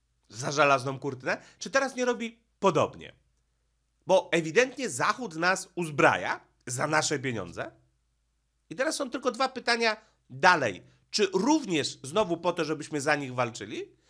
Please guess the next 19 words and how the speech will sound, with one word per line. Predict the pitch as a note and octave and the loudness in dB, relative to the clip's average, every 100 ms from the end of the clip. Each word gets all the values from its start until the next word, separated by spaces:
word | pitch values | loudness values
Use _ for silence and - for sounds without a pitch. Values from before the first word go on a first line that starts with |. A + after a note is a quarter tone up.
| _ | _
I | G3 | -4
czy | D4 D#4 | 0 6
również | G4 A4 A3+ E3 - | 8 8 6 -2 -2
ewentualnie | D#3 F3+ F#3 G3 G3 F#3 | -4 -2 0 2 2 -2
później | E3+ C#3+ A3 F#4+ - _ _ _ _ _ | -4 -4 -4 -6 -10 _ _ _ _ _
nas | F#3+ A3+ A#3 | -2 -2 -2
sprzeda? | - - F#3+ C3 E2 | -6 0 2 2 -2
Tylko | - E3 A#3 - - | -10 -4 -4 -4 -14
nie | B3+ E4+ E4+ A#3 | -6 -2 0 -2
Stalinowi, | - - E3+ F3 C4+ C4 C4+ | -4 2 4 4 0 0 0
ale | A#3 | 0
Putinowi. | A#3 G3+ D3 G2 D2+ - _ _ _ _ _ _ _ - | -4 -6 -6 -8 -12 -20 _ _ _ _ _ _ _ -10
Zdaniem | D3 A3+ G#3+ G3+ - | -2 0 0 -2 -6
wielu | D#3+ A#3+ A3 | -2 0 0
komentatorów | G3+ F3+ D#3 D#3 A#3 A#3 - | 0 -2 0 -2 0 -2 -4
postacie | - E3 F3+ F3 D#3+ | -6 -2 0 -2 -4
Stalina | B2+ D#3+ E3 F#3+ F3 | -4 -2 -2 -2 -4
i | - | -4
Putina | B2+ F#3 G3 E3+ | -8 -4 -2 -2